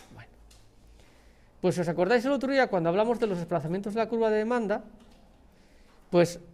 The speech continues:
lo que hay que poner es exactamente lo mismo. En este caso,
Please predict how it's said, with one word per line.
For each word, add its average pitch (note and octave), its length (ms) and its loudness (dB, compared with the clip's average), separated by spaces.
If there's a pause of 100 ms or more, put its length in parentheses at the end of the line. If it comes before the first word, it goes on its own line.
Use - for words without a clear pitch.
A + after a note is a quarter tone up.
(1040)
lo F#3 200 4
que G3 80 2
hay A3 100 8
que A3 120 4
poner G#3+ 360 2
es F#3 220 0 (300)
exactamente E3+ 760 -2
lo C3+ 100 -2
mismo. A#2 360 -8
En A#3 80 2
este C4 240 0
caso, D4+ 420 4